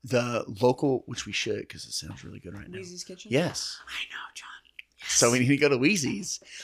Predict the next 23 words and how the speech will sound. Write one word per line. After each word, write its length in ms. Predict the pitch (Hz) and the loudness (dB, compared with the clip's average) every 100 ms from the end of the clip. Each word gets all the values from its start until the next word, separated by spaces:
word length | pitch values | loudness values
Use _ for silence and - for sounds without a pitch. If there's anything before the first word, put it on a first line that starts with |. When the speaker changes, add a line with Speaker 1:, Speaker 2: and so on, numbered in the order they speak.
| - | -12
Speaker 1:
But 240 | - 175 - _ - - _ _ - | -12 -12 -14 _ -20 -20 _ _ 0
I'm 80 | 196 | 4
not 140 | 220 | 4
trying 200 | 190 180 | 6 6
to 80 | 156 | 6
establish 520 | 135 143 127 151 131 | 6 6 6 4 0
what 100 | 123 | 2
that 160 | 113 - | 2 4
person's 380 | 131 117 120 - | 2 0 -2 -4
political 440 | - 110 139 135 | 0 4 4 4
beliefs 360 | 107 113 - - | 2 -2 -2 -2
are. 220 | 90 110 | -2 -2
In 140 | 147 | -2
fact, 360 | 139 147 147 - | 2 6 6 4
if 100 | 123 | 2
I 120 | 107 135 | 4 4
stay 180 | - | 4
away 180 | 139 127 | 4 4
from 140 | - 131 | 2 -2
their 80 | 123 | 0
goddamn 440 | 101 98 104 95 | 0 0 -2 -2
Facebook, 580 | 104 101 - 175 220 - - _ | 0 0 4 4 2 -4 -20 _
Speaker 2:
Mm-hmm. 260 | 185 185 | -20 -16